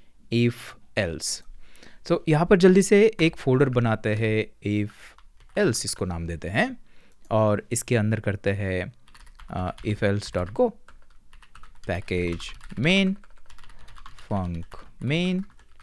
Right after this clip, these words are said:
अब यहाँ पर हमें क्या करना है? यहाँ पर basically if else यूज़ करना है, जो कि हर एक प्रोग्रामिंग लैंग्वेज के अंदर होते हैं, और उसी तरह से Go के अंदर भी है, लेकिन थोड़ा सा syntax अलग है इसका।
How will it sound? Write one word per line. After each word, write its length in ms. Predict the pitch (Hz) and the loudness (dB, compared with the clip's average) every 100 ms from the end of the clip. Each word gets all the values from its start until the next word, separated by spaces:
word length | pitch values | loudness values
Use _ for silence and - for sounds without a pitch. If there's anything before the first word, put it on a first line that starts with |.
| - - - - - - | -20 -16 -14 -14 -16 -2
अब 140 | 202 202 | -2 -2
यहाँ 420 | - 151 160 208 - | -4 0 0 0 0
पर 120 | 165 | 0
हमें 240 | 165 165 | 0 -2
क्या 180 | 180 147 | -2 -4
करना 320 | 123 - - - | -6 -8 -10 -10
है? 200 | 104 196 | -8 -4
यहाँ 200 | 143 147 | -2 0
पर 140 | 175 | 2
basically 640 | 156 151 170 170 185 165 165 | 2 0 0 0 0 2 0
if 40 | - - | 0 -2
else 240 | 131 143 | 0 0
यूज़ 200 | 127 123 | 0 -2
करना 220 | - 104 101 | -2 0 0
है, 60 | |
जो 120 | 104 | 0
कि 120 | 104 113 | 0 0
हर 160 | 110 | 0
एक 140 | 107 - | -2 -2
प्रोग्रामिंग 440 | 98 101 101 101 | -2 0 0 -2
लैंग्वेज 320 | 98 98 98 | -4 -4 -4
के 100 | - | -2
अंदर 220 | 95 95 | -2 -2
होते 260 | 101 113 - | -2 -2 -2
हैं, 320 | 123 110 269 - | -4 -6 -10 -10
और 160 | 156 160 | -6 -2
उसी 200 | 160 185 | -2 0
तरह 180 | 165 170 | 0 0
से 140 | 190 | 0
Go 200 | 147 131 - | 2 2 4
के 60 | |
अंदर 280 | 156 135 139 | 4 4 2
भी 140 | 135 139 | 4 2
है, 180 | 139 - - - - - - - - | 2 -6 -18 -20 -20 -20 -20 -20 -6
लेकिन 220 | 147 240 | 0 2
थोड़ा 160 | 233 247 | 2 2
सा 120 | 269 | 0
syntax 560 | - 165 156 202 208 - | 2 2 4 0 -2 -4
अलग 360 | 113 104 95 | -2 0 -2
है 140 | 95 90 | -4 -8
इसका। 340 | - - - | -8 -10 -14